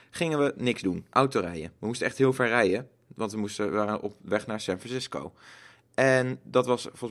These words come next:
mij, in totaal zouden we twee dagen over die rit doen. Dus dat was dag één van de autorit naar San Francisco.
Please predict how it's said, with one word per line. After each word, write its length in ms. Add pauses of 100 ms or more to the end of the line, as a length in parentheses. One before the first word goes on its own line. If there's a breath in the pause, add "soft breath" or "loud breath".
mij, 320
in 100
totaal 320
zouden 240
we 60
twee 140
dagen 240
over 120
die 100
rit 160
doen. 140
Dus 100
dat 100
was 140
dag 180
één 200
van 140
de 60
autorit 440
naar 100
San 140
Francisco. 540